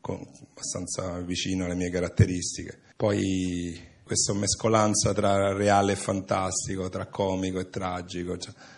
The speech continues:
che c'ha Basile, mi sembrava abbastanza vicina al, alla mia poetica, al mio gusto personale, quindi sono stato felice di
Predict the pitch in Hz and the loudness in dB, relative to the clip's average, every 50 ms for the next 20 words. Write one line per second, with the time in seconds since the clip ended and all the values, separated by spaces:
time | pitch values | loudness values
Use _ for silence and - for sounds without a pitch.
0 | - - _ _ _ _ _ - - - - - - 95 92 95 98 90 - 98 | -20 -20 _ _ _ _ _ -10 -8 -8 -4 -2 -2 -2 0 0 -2 -2 0 0
1 | 95 95 92 92 90 90 85 87 87 87 87 87 87 87 85 85 85 82 - - | 0 0 -2 -2 -4 -4 -6 -6 -6 -6 -6 -6 -6 -8 -8 -8 -8 -8 -8 -8
2 | 87 85 - - 87 85 82 87 92 87 85 85 82 82 92 - - 90 87 87 | -8 -8 -8 -8 -8 -8 -10 -10 -10 -10 -10 -10 -10 -8 -8 -6 -6 -6 -6 -8
3 | 87 85 85 82 82 82 - - - _ - - - - - - 101 98 95 92 | -8 -8 -10 -12 -14 -16 -18 -20 -20 _ -20 -20 -20 -18 -12 -10 -6 -6 -4 -2
4 | 95 95 90 90 90 90 90 - 82 82 82 80 82 85 85 82 82 85 85 80 | 0 0 2 2 2 0 -2 -4 -8 -8 -8 -8 -8 -8 -6 -6 -4 -4 -6 -6
5 | - - - 85 85 80 - - - 80 80 80 82 85 82 82 - - - - | -8 -10 -10 -10 -6 -4 -4 -4 -6 -6 -10 -10 -12 -12 -14 -16 -18 -16 -16 -16
6 | - - - - _ _ _ _ _ _ - - - 92 90 87 - - 90 90 | -16 -16 -20 -20 _ _ _ _ _ _ -10 -6 -6 -4 -4 -2 0 0 0 0
7 | 98 95 95 92 92 90 90 90 90 90 90 90 87 - 92 90 95 95 95 - | 2 0 0 0 0 -2 -2 -2 -2 -4 -4 -6 -4 -2 0 2 2 2 0 0
8 | - 92 87 90 87 87 85 85 85 82 82 80 82 80 80 | -2 -4 -4 -4 -6 -6 -6 -6 -6 -8 -8 -10 -10 -12 -14